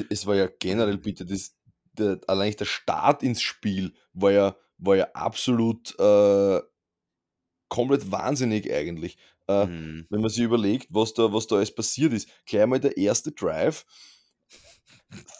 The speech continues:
Speaker 1: quasi, quasi Three and Out mehr oder weniger,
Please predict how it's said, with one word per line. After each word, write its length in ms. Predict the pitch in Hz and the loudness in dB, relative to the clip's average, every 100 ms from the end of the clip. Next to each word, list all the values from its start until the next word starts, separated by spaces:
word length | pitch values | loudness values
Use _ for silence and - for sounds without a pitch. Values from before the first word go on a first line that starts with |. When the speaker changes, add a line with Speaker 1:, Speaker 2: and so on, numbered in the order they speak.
| - - | -14 2
Speaker 1:
quasi, 320 | 117 113 110 | 4 4 -2
quasi 400 | 110 98 123 147 | -2 2 2 2
Three 400 | - 123 131 165 | 0 0 2 4
and 180 | 170 - | 2 2
Out 320 | 85 143 139 | 4 4 4
mehr 200 | 117 104 | 2 2
oder 200 | 107 98 | 2 0
weniger, 500 | 98 95 90 113 | -2 -2 2 2